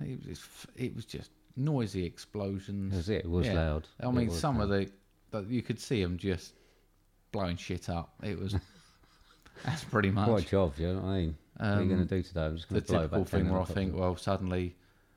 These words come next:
Speaker 1: he's gone from being able to be beaten up to now he's invincible and he can survive anything.
Speaker 2: Who?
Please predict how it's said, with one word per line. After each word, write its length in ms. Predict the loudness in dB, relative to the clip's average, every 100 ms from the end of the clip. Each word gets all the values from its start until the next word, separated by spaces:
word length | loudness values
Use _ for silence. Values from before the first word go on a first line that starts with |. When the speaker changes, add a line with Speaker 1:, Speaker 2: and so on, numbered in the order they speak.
| _ _
Speaker 1:
he's 180 | -4 0
gone 220 | 0 0
from 240 | 0 -2 0
being 200 | 2 2
able 140 | 0
to 60 | -2
be 140 | -4
beaten 360 | 0 2 2 0
up 300 | 0 -2 -6
to 360 | -2 0 -2 -2
now 160 | 0
he's 140 | 0 0
invincible 680 | 0 0 -2 -4 -2 -2 -4 -12 _ -8
and 160 | -4 -2
he 80 | -2
can 180 | -4
survive 460 | -4 -2 0 0 2
anything. 420 | 0 0 -2 -4 -6 _
Speaker 2:
Who? 180 | 0 0